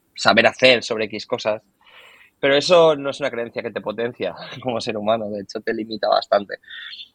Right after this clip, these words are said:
Sin embargo, cuando tú generas esa curiosidad por descubrir cuál es el valor diferencial o la fortaleza diferencial de cada persona,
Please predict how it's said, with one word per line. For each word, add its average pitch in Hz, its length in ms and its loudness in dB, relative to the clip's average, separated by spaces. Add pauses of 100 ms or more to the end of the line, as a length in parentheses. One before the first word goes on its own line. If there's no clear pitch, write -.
(140)
Sin 135 220 2
embargo, 139 420 4
cuando 120 680 -4 (100)
tú 139 120 -10
generas 151 440 -4
esa 143 200 -10
curiosidad 120 800 -2 (540)
por 120 180 -2
descubrir 113 800 -4 (880)
cuál 95 200 2
es - 180 -6
el 147 160 0
valor 123 480 2
diferencial 110 880 0 (160)
o - 120 -4
la 107 100 0
fortaleza 117 560 -6
diferencial 113 760 -2
de 104 100 -10
cada 110 240 0
persona, 117 520 -2